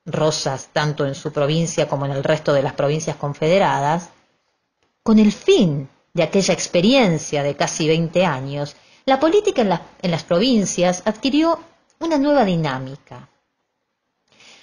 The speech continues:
Grupos de exiliados durante la etapa rosista, eh, los llamados emigrados, me refiero a, a personas que pensaban la vida pública y la unión de las provincias de manera diferente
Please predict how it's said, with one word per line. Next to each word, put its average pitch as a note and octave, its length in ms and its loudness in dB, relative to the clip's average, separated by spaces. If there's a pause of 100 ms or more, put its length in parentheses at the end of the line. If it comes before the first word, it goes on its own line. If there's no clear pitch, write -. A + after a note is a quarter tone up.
(120)
Grupos B3+ 280 0
de E3+ 60 4
exiliados F3 800 2
durante C3 680 -8
la C3+ 120 -4
etapa D#3+ 300 -4
rosista, E3 840 -4 (560)
eh, C3 340 -20
los D3+ 160 -4
llamados D3 760 -2
emigrados, D3 1080 0 (260)
me C3+ 160 -20
refiero D3+ 380 -2
a, - 340 -4
a - 140 -10
personas D#3+ 460 -4
que D3 120 -8
pensaban E3 680 -2
la D3 100 0
vida D3+ 300 0
pública F3 580 0
y D3 60 -2
la D3 120 0
unión D#3+ 260 -2
de D#3 100 0
las C#3 120 -4
provincias D3+ 520 -4
de D3+ 80 -6
manera C#3+ 340 -2
diferente D3 680 -2